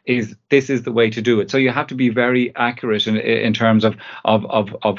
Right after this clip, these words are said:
what you, um, e-, e-, expect, and, and what you teach is what they will learn, and, and, and that's what they will do. And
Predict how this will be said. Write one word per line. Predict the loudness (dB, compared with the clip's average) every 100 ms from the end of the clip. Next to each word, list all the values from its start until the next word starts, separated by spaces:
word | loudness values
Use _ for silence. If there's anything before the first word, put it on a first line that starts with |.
| 0
what | 0 2
you, | 2 4
um, | 2 2 2 2 0
e-, | -4 -2
e-, | -4
expect, | -4 -4 0 0 -2 -16 -20 -6
and, | -2 0 0
and | -2
what | -2 -2
you | -6
teach | -2 -2 -2 -6 -16 _ _
is | -2 0
what | -2 0
they | 2
will | 2 4
learn, | 4 4 2
and, | -2 -8 -4
and, | -4 -2
and | 0
that's | 0 -2
what | -2
they | 2
will | 2 2
do. | 4 2 2 0
And | 0 2 2